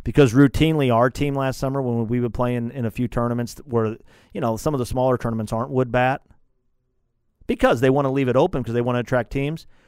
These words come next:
our team used wood because that was mandated from our program.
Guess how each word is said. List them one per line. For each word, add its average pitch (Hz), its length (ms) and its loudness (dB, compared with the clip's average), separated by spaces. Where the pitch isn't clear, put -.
our 147 160 2
team 175 240 0
used 160 180 2
wood 156 380 0
because 123 280 -2
that 123 180 0
was 135 120 0
mandated 127 580 0
from 139 140 -4
our 143 100 2
program. 147 480 -2